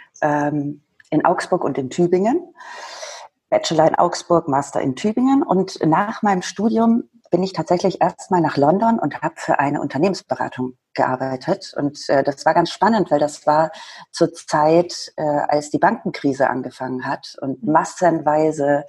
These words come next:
Speaker 1: jeden Tag, ähm, äh, Banker und, und Bankangestellte entlassen wurden. Ähm,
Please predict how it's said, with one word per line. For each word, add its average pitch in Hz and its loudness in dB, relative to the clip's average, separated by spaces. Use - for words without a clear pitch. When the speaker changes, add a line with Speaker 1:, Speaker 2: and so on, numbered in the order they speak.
Speaker 1:
jeden 165 4
Tag, 147 0
ähm, 135 -2
äh, 127 -6
Banker 170 4
und, - -6
und 139 -8
Bankangestellte 143 -2
entlassen 131 -6
wurden. 131 -4
Ähm, 143 -2